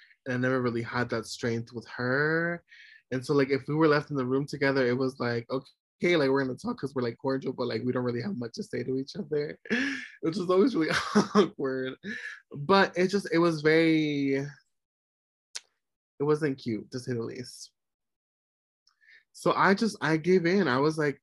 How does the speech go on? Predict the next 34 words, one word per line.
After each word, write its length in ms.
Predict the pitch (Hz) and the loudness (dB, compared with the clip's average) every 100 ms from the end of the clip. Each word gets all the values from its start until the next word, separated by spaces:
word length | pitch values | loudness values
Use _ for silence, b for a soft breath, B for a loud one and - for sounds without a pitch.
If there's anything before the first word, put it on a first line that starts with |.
| - | -4
"I'm, 420 | 131 160 165 - - | -2 0 -2 -4 -2
I'm, 420 | 123 156 160 - | 2 2 0 -2
I 300 | 110 117 131 | 0 2 2
have 260 | 131 127 123 | 2 -2 -2
no, 800 | 117 113 113 113 117 117 117 123 - _ _ _ _ _ _ _ _ _ _ _ _ - | -2 -2 0 0 0 0 -2 -4 -10 _ _ _ _ _ _ _ _ _ _ _ _ -8
I 120 | 117 | -4
have 240 | 123 127 123 | 0 0 0
no 380 | 120 117 117 113 - | 0 2 0 -2 -6
feelings 400 | 117 113 123 123 | -4 -2 -2 -4
towards 340 | 127 127 123 | -4 -4 -4
you. 140 | 139 139 | -4 -2
I'm 180 | 123 | 0
not, 180 | 120 113 | -2 -2
I 60 | 113 | -2
never 280 | 123 120 117 | -2 -2 -2
really 180 | 117 110 | -4 -4
considered 420 | 117 117 113 110 | -6 -8 -10 -8
you 100 | 113 | -6
a 80 | 110 - | -6 -8
friend. 400 | 113 113 127 151 | -10 -6 -6 -8
So, 160 | - 117 | -8 -4
like, 260 | 110 110 - | -4 -4 -6
I, 800 | 113 113 117 120 117 117 117 117 _ _ _ _ _ _ _ - | -6 -4 -4 -4 -4 -4 -6 -8 _ _ _ _ _ _ _ -4
I'm 220 | 127 131 | 0 2
just 180 | 131 127 | 0 -2
gonna 180 | 143 143 | 0 -2
speak 240 | 135 131 | -2 -2
my 140 | 127 123 | 0 -2
truth 460 | 123 135 156 135 | -2 -2 0 0
and 120 | 127 117 | -2 -2
just 200 | 120 - | -4 0
say 180 | 123 120 | 0 0
how 180 | 127 | 0
I 80 | 123 | 0